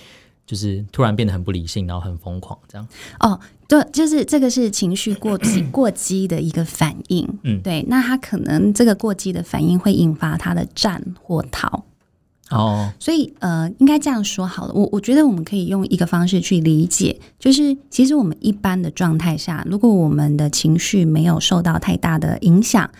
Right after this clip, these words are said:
Speaker 2: 啊，或者是我们在一个所谓的平常的生活里头，我们去想象自己的情绪状态，就像是，呃，有一扇窗子。好，我们会讲，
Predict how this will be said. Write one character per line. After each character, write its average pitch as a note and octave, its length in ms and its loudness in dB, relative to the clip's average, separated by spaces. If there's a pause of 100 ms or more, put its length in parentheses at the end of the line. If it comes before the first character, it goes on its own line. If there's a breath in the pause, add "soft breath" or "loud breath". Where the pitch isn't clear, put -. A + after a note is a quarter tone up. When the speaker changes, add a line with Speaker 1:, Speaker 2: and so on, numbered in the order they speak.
(300 loud breath)
Speaker 2:
啊， F3 160 2
或 C4+ 140 0
者 G#3+ 140 0
是 G3+ 220 -2
我 F3 100 -2
们 D#3 220 -2
在 G3 200 0
一 E3+ 120 -2
个 F3+ 120 -4
所 D#3+ 220 -4
谓 F3+ 200 4
的 D#3 480 0
平 F#3 360 6
常 D3+ 400 -4
的 E3 80 -6
生 F3+ 300 -4
活 D#3+ 180 -4
里 D#3+ 240 -6
头， - 260 -6 (280 loud breath)
我 G#3 60 2
们 A#3 80 2
去 E4+ 100 -2
想 - 180 -6
象 G#3 220 0
自 G#3+ 100 4
己 F3+ 140 2
的 G#1+ 260 0
情 E3 320 2
绪 G3+ 260 2
状 D#3+ 300 0
态， - 260 -6 (220 loud breath)
就 C4+ 100 6
像 C4 240 6
是， G3+ 320 -2 (320 soft breath)
呃， D#3+ 220 0
有 E3 100 -2
一 E3+ 140 -2
扇 F3+ 260 -4
窗 D#3+ 380 -2
子。 - 240 -6 (280)
好， - 200 -2 (200 soft breath)
我 F3+ 60 2
们 F#3+ 120 6
会 B3+ 120 6
讲， F3+ 320 0